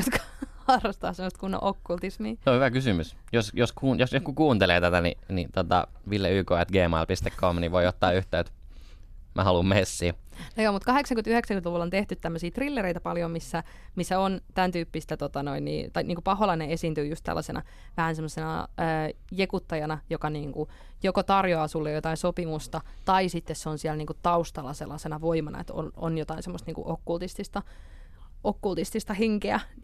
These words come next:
Speaker 1: Ja tota, esimerkiksi tää Johnny Deppin tähdittämä Yhdeksäs portti, niin siinä on siis tota, Johnny Depp esittää tämmöistä historioitsija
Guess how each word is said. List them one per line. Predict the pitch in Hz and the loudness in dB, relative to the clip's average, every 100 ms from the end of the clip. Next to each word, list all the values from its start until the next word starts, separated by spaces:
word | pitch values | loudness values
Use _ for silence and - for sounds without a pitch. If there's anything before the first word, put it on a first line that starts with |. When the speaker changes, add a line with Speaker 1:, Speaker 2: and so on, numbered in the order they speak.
| - | -2
Speaker 1:
Ja | 196 | 0
tota, | 175 175 175 170 - | 0 0 2 2 0
esimerkiksi | 170 185 170 175 - | -2 0 -2 -4 -8
tää | 180 170 170 | -2 -2 0
Johnny | 208 208 190 | 0 0 0
Deppin | 214 214 233 226 | 0 0 -2 -2
tähdittämä | 226 226 - 208 190 | -4 -4 -6 -4 2
Yhdeksäs | 220 220 - 196 - | 4 6 4 4 4
portti, | 220 240 - - 262 - - - - - 180 | 4 4 2 -4 -6 -6 -16 -16 -16 -8 0
niin | 170 170 - - | 0 0 -4 -14
siinä | - 220 214 185 | -4 0 2 2
on | 170 165 | 0 -2
siis | - 156 156 | -4 -4 -4
tota, | 170 160 165 165 165 - - - - | -6 -2 0 0 -4 -10 -12 -10 -2
Johnny | 214 202 | 0 2
Depp | 190 175 | 0 -2
esittää | 170 - 165 | -4 -2 -2
tämmöistä | 175 175 - 175 - - - - - - - - - | -2 -2 -2 -4 -4 -14 -18 -18 -18 -18 -16 -8 -2
historioitsija | 214 - 180 180 175 - 180 175 | -2 0 -2 0 0 -2 -2 -2